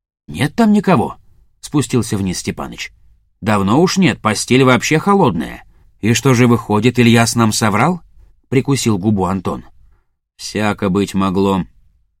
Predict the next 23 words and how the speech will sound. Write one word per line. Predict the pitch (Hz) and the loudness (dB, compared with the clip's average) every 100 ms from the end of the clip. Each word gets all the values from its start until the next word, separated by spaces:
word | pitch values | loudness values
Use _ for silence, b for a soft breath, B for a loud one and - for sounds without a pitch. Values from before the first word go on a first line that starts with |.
| _ _ | _ _
Но | 90 95 | -8 -4
ковёр | 101 101 117 | -2 2 2
дорогой, | 117 123 123 101 101 98 85 - - - _ - | 4 2 2 2 0 0 -2 -8 -20 -20 _ -10
да | 78 | -2
и | 104 | -2
кальян | - 131 120 117 113 107 | 0 4 6 6 4 4
не | 107 | 2
из | 98 | 0
дешёвых | 104 95 101 92 87 | -4 -2 -2 -2 -4
стоит. | - 92 90 87 - _ _ _ _ _ | -6 -4 -2 -4 -10 _ _ _ _ _
Там | - 104 123 | -4 0 0
и | |
точно | 120 127 135 147 | 2 0 0 0
не | 135 131 | 2 4
рядовой | 131 131 127 120 | 4 6 6 4
какой | 113 107 110 | 2 0 0
ухарес | 107 110 110 104 92 87 | 0 -2 -2 -2 -2 -4
обретался». | 85 90 73 67 - - - - _ _ _ _ _ _ _ _ _ _ _ _ _ _ - | -6 -6 -8 -8 -10 -12 -20 -20 _ _ _ _ _ _ _ _ _ _ _ _ _ _ -12
Бах! | 85 101 123 - - - - _ _ _ _ _ _ | -2 4 4 2 -8 -20 -20 _ _ _ _ _ _
Грохнул | 87 95 127 - 117 | -8 0 0 0 0
на | 110 101 | 0 0
улице | 104 107 101 98 | 0 -2 -2 -6
выстрел. | 85 - - - | -6 -8 -12 -16